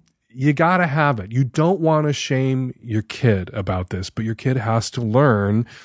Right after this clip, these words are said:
how to comport himself so he doesn't, <laughs> but your kid has to learn how to control himself to avoid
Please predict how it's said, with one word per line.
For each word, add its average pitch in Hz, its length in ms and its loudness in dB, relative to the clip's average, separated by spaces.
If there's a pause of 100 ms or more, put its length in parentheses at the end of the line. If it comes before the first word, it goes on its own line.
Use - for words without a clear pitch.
(400)
how - 160 -2
to 113 80 2
comport 190 420 -2
himself 123 320 0
so 127 100 2
he 120 100 4
doesn't, 135 540 2 (640)
<laughs> - 680 -10
but 135 120 -4
your 143 100 2
kid 185 180 2
has 175 220 2
to 143 100 0
learn 156 300 4
how 127 240 2
to 113 240 -2
control 139 680 0
himself 92 1080 -4
to 135 140 0
avoid 135 640 2